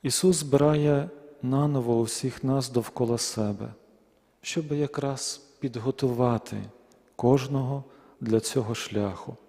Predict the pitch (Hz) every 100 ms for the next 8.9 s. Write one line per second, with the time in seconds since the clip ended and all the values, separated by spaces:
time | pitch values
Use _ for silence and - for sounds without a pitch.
0 | _ _ _ _ _ - 139 180 190 175
1 | - 139 135 - 147 143 135 135 139 123
2 | 135 135 123 123 127 - - 156 - -
3 | 120 - - 135 123 127 113 131 127 -
4 | - - _ _ _ _ _ _ - 135
5 | 127 - 123 123 - 113 107 113 113 113
6 | 110 - _ _ _ - - 123 120 120
7 | 120 - _ _ _ 107 101 98 - 107
8 | 107 _ _ 110 107 - - 90 87